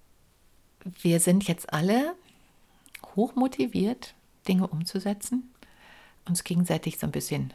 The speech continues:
zu coachen, wieder mehr miteinander zu sprechen, sich was zu trauen. Und es hat sich so ein Schalter umgelegt, also aus diesem, äh,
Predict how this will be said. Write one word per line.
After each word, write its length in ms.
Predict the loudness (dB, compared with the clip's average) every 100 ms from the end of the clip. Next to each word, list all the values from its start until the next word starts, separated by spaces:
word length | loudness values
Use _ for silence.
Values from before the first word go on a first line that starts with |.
| -12
zu 120 | -12
coachen, 680 | -4 -2 0 0 0 0 -4 -12 -12 -18 -4
wieder 280 | 0 4 4
mehr 200 | 4 4
miteinander 440 | 2 2 2 2
zu 100 | 0
sprechen, 840 | -4 -6 -2 -2 0 4 4 4 0 -12 -20 -20 _ _
sich 260 | -4 -4 -2
was 180 | -2 -2
zu 100 | -4
trauen. 640 | -4 -2 2 4 4 2 0
Und 120 | 0
es 160 | 0 -2
hat 140 | -2
sich 280 | 0 -2 -4 -10
so 100 | 0
ein 80 | 0
Schalter 460 | 2 0 -2 -2 0
umgelegt, 640 | 0 0 -2 -2 -4 -12 -4
also 280 | 0 2 2
aus 200 | 2 0
diesem, 460 | 2 4 6 6 2 -10 -20 -20 -14 2
äh, 460 | 6 8 8 8